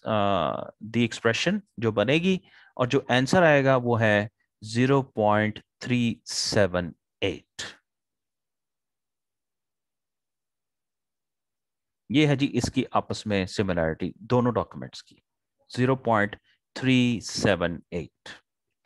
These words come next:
तो हम नोट करेंगे जो हमारे पास वैल्यू आया करेगी वो ज़ीरो to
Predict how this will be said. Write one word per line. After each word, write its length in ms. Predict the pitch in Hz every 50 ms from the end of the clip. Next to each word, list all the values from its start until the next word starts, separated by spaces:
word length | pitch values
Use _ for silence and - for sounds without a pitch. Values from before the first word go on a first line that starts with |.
| _ _ _ _ _ _ _ _ - - - - - - - - _
तो 100 | - 156 - -
हम 140 | 143 151 160
नोट 200 | 156 147 156 156
करेंगे 320 | - 143 156 170 180 190
जो 140 | 185 180 160
हमारे 200 | 139 131 127 127 -
पास 120 | 151 139 131
वैल्यू 340 | 113 117 117 123 160 180 175
आया 160 | 147 143 143
करेगी 420 | 143 147 135 127 120 123 127 131 135 139 135 _ _ _ _ _
वो 200 | - 110 127 139 131
ज़ीरो 320 | 117 113 120 123 131 147
to 140 | 139 - 143